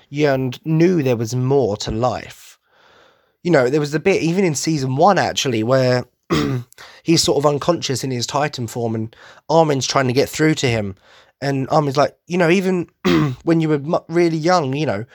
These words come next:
you wanted to go outside the walls. Why? Why did you want freedom so much?" And the fire just swelling behind him, Eren screams, "Because it's my birthright." You know, he,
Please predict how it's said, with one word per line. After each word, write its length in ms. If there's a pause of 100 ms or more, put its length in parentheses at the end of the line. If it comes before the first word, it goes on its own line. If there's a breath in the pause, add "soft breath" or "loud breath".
(320 loud breath)
you 120
wanted 200
to 40
go 100
outside 300
the 60
walls. 400
Why? 340
Why 220
did 180
you 80
want 220 (240)
freedom 460
so 200
much?" 460 (240 loud breath)
And 240 (140)
the 80
fire 560
just 220
swelling 380
behind 360
him, 80
Eren 260
screams, 440 (240 loud breath)
"Because 340
it's 160
my 180
birthright." 720 (1120 loud breath)
You 80
know, 200
he, 500